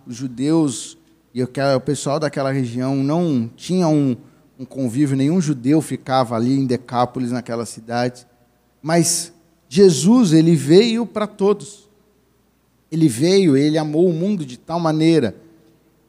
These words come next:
E era necessário que aquela região fosse alcançada. E aqui no livro de Lucas,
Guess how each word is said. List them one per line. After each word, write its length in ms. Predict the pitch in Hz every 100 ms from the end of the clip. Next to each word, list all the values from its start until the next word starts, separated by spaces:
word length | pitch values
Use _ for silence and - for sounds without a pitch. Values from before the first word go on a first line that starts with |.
| -
E 80 | 185
era 220 | 226 220
necessário 1040 | 226 233 220 180 - 196 233 196 139 110 - _ _ _ _ _ _ _ _ -
que 60 |
aquela 340 | 190 220 233 285
região 540 | 202 208 151 175 226
fosse 340 | - 185 208 185
alcançada. 720 | 170 151 127 135 107 82 - _ _ _ _ _ _ _ _ _
E 80 | 165
aqui 180 | 190 214
no 120 | 254
livro 260 | 233 220 196
de 140 | 151
Lucas, 640 | 156 208 226 - 95 -